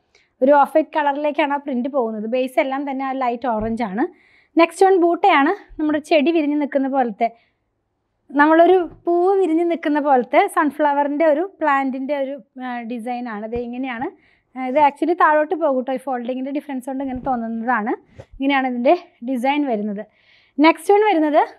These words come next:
ഒരു, ആ, ജാലി പാറ്റേണിലേക്കാണ് പോകുന്നത്.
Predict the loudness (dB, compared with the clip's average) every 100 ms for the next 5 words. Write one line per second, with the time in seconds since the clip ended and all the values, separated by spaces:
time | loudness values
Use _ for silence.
0 | _ _ -4 0 2 0 -4 _ _ _
1 | _ 2 2 4 4 4 4 4 0 0
2 | 0 0 0 0 2 0 0 -4